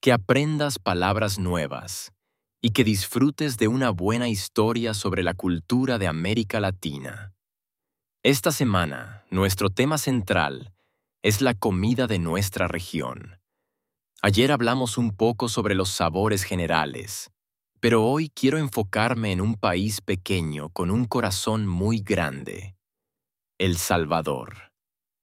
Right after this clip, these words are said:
Específicamente, vamos a hablar del plato nacional de este país,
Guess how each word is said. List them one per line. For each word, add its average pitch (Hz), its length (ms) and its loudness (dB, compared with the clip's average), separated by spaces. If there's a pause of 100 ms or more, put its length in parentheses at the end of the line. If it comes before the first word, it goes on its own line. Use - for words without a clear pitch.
(280)
Específicamente, 98 1400 -2 (400)
vamos 147 380 2
a 123 100 4
hablar 92 360 2
del 87 200 -2
plato 117 420 0
nacional 95 640 0
de 87 140 2
este 95 260 -2
país, 69 760 -4